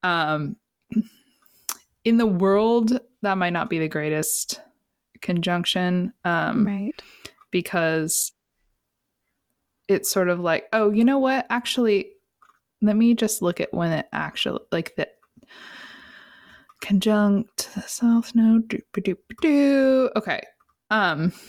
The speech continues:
Speaker 1: so the actual conjunction by degree is happening early Wednesday morning.
Speaker 2: Okay.
Speaker 1: Um, but it's gonna start firing up tomorrow.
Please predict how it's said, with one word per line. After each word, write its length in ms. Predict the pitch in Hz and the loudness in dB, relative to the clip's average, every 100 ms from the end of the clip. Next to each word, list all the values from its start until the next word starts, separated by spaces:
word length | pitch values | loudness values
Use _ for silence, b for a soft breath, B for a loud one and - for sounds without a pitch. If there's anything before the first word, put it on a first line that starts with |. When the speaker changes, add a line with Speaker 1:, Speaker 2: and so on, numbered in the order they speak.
| B B B B B B B _ _ _ _ _ _ _ _ _ _ _ _ _ _ - | B B B B B B B _ _ _ _ _ _ _ _ _ _ _ _ _ _ -10
Speaker 1:
so 320 | - - 220 | -6 0 0
the 240 | 214 214 - | 2 -2 -2
actual 360 | 202 214 - 240 | -6 -4 -2 -2
conjunction 880 | - 202 185 190 180 180 196 175 160 | 0 2 2 0 -2 -2 -2 -2 -2
by 400 | 160 151 156 156 - _ | -2 -2 -2 -6 -10 _
degree 1120 | - 156 160 - 160 156 156 160 160 190 202 - | -2 -2 -2 -6 -4 -2 0 0 0 0 -2 -2
is 240 | 185 170 | -2 -2
happening 460 | - 170 165 170 151 - | -2 -6 -4 -6 -6 -6
early 300 | 156 151 160 | -4 0 0
Wednesday 540 | 151 139 143 147 147 | 0 -2 -4 -4 -4
morning. 500 | 143 135 131 160 240 262 | -4 -4 -4 2 4 4
Speaker 2:
Okay. 100 | 233 226 B B B B B B - | 0 -16 B B B B B B -2
Speaker 1:
Um, 440 | 208 175 151 151 - b _ _ _ _ _ _ - - B B B B B 196 | 0 0 -2 -4 -6 b _ _ _ _ _ _ -10 -10 B B B B B -8
but 180 | - 196 | -2 -2
it's 180 | 185 - | -2 -2
gonna 260 | 233 214 196 | 0 0 0
start 440 | - 196 180 - | -2 -2 -4 -6
firing 420 | - 165 156 151 | -8 -4 -4 -2
up 240 | 165 - - | -4 -6 -8
tomorrow. 520 | 160 143 135 139 175 | -6 -4 -2 -2 -4